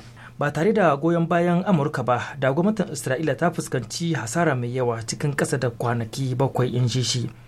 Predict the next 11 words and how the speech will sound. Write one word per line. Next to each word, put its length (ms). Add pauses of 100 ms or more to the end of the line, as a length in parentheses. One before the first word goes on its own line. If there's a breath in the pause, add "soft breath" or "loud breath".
(100)
Isra'ila 640
ta 140
gaza 280
a 40
ƙoƙarinta 440
na 120
shafe 460
Falastinu, 540
in 80
ji 160
shi. 260